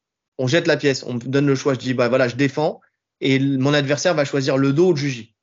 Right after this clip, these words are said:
tu vois. Donc, il choisit le truc. Si je, j'arrive à sortir, je prends mon adversaire après, euh, dans le dos ou dans le juji, et il doit sortir, euh, moins vite que moi, entre guillemets. Si je me suis fait soumettre,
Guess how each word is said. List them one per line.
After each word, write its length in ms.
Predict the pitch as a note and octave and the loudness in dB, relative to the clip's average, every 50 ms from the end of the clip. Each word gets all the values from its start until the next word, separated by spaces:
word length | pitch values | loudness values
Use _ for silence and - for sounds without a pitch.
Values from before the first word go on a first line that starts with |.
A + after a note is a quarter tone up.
| _ _ | _ _
tu 100 | - A#2 | -6 -6
vois. 260 | A2 A2+ - _ _ _ _ _ _ _ _ _ _ _ _ - | -6 -6 -8 _ _ _ _ _ _ _ _ _ _ _ _ -8
Donc, 160 | C3+ B2 - | -8 -6 -4
il 80 | D3 | -2
choisit 240 | C#3 - E3+ D#3 E3 | 2 2 2 2 2
le 80 | E3+ D#3+ | -2 -4
truc. 320 | - - A#2+ - - _ _ _ _ _ _ | -4 -6 -6 -8 -8 _ _ _ _ _ _
Si 320 | - - - G#3 G#3 F#3+ | -12 -6 -2 -2 0 0
je, 200 | D3+ D#3 D#3 C3+ | 2 2 2 2
j'arrive 280 | B2+ C#3+ C#3 C#3+ C#3 C#3 | 2 0 0 2 2 0
à 60 | C3 | 0
sortir, 460 | - B2+ - - - F3 A3+ B3+ B3 - _ _ _ _ _ _ _ _ _ _ _ _ _ _ _ - | 0 -2 -4 -2 0 0 0 0 -2 -8 _ _ _ _ _ _ _ _ _ _ _ _ _ _ _ -8
je 160 | A#2 B2+ C3+ | -4 -2 -2
prends 180 | B2+ - F3+ F#3 | 0 2 2 2
mon 140 | F3 D#3 | 4 4
adversaire 480 | D3 C#3+ C3 C3 C#3 B2+ - - C#3 B2 | 2 2 2 0 -2 -2 0 -2 0 0
après, 320 | A#2 - - C3 B2+ B2 | 0 -2 0 0 0 2
euh, 120 | A2+ G#2+ G#2+ | 2 0 -2
dans 180 | G#2+ A2+ A#2+ | -4 -4 -4
le 40 | B2 | -2
dos 200 | B2 C3 C3 B2+ | -2 -2 -2 -2
ou 40 | A#2+ | -4
dans 120 | A2+ A2 | -4 -6
le 60 | G#2+ G#2+ | -6 -6
juji, 380 | G#2+ A2+ A2+ C#3 G#3+ C4+ - _ _ _ _ _ _ _ _ _ - | -6 -6 -4 -4 -4 -6 -8 _ _ _ _ _ _ _ _ _ 0
et 100 | D3 D3 | 2 2
il 120 | D3 D3 | 4 4
doit 340 | C3+ C#3 D3+ D3 C#3 C3+ C3+ | 4 4 4 4 4 2 0
sortir, 720 | - - - - E3 - - - F#3 G#3 A3 G#3+ - - - _ _ _ - | -2 -4 -4 -4 -4 -4 -4 -4 -2 0 0 0 -2 -4 -10 _ _ _ 0
euh, 240 | C3+ C3 C3 C3 B2 | 2 4 4 4 4
moins 260 | B2 B2+ D3 E3 F3 | 2 2 2 4 4
vite 220 | E3 F3 G3 F#3+ - | 2 0 -2 -2 2
que 80 | - | 2
moi, 380 | F3+ E3+ D3 A#2+ - - _ _ _ _ _ _ _ _ - | 2 4 2 -2 -4 -8 _ _ _ _ _ _ _ _ -12
entre 160 | B2 - D3 | -8 -4 -4
guillemets. 400 | C3+ C3 C3 B2 A2 F2+ - _ _ _ _ _ _ _ _ _ _ _ _ _ - | -2 -2 -2 -2 -4 -6 -8 _ _ _ _ _ _ _ _ _ _ _ _ _ -10
Si 140 | - D3+ D3+ | -4 -2 0
je 80 | C#3+ | 2
me 80 | D3+ D3+ | 2 2
suis 160 | C#3+ - D3 | 2 0 -2
fait 140 | C#3 - A3+ | -2 -2 -2
soumettre, 520 | A#3 - A#3 F3+ D#3+ E3+ E3 - - - | -2 0 2 2 2 2 0 -2 -10 -20